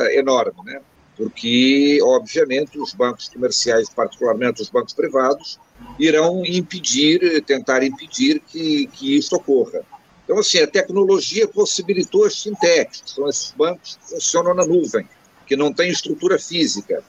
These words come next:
e que, em geral, têm custos mais baixos e, portanto, cobram taxas menores,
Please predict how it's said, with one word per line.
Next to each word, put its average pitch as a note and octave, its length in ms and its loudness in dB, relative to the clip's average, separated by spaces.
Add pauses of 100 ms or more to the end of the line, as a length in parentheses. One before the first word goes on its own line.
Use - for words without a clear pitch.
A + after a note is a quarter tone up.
(300)
e C3+ 100 2
que, E3+ 140 0
em F3+ 100 0
geral, E3 500 2
têm F3+ 360 -4
custos C3+ 320 -6
mais E3 280 0
baixos F3 540 0
e, D3+ 60 -18
portanto, E3 440 -4
cobram E3+ 360 0
taxas D#3 380 -2
menores, D#3 640 -2